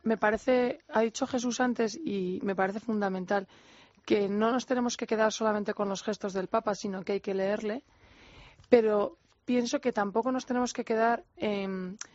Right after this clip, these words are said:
no sé cómo decirlo, en una superficialidad de los gestos, en el sentido de que es verdad que el Papa está teniendo una, un tratamiento por parte de los medios muy favorable,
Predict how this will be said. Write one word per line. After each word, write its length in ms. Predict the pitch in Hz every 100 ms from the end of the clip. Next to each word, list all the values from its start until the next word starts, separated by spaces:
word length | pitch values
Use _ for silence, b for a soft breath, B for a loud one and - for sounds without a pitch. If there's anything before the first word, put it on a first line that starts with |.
| b b
no 80 | 240
sé 100 | 226
cómo 220 | 254 226
decirlo, 440 | 196 - 185 180 -
en 200 | 220 220
una 180 | 240 269
superficialidad 800 | 254 233 214 190 190 190 190 214
de 60 | 208
los 180 | 190 -
gestos, 360 | 214 - 185
en 60 | 196
el 40 |
sentido 300 | 180 185 226
de 100 | 226
que 220 | 214 196 - B B B
es 160 | - 220
verdad 320 | 233 226 254
que 100 | 226
el 80 | 190
Papa 440 | - 220 196 185 - _ -
está 260 | 196 208
teniendo 460 | 202 214 208 202 202
una, 840 | 285 208 196 190 180 180 180 233 b b b
un 140 | 220
tratamiento 420 | 214 208 190 202 196
por 140 | 190
parte 240 | 190 190
de 40 | 190
los 120 | 190
medios 260 | 190 190 185
muy 120 | 190
favorable, 640 | 190 185 185 226 240 233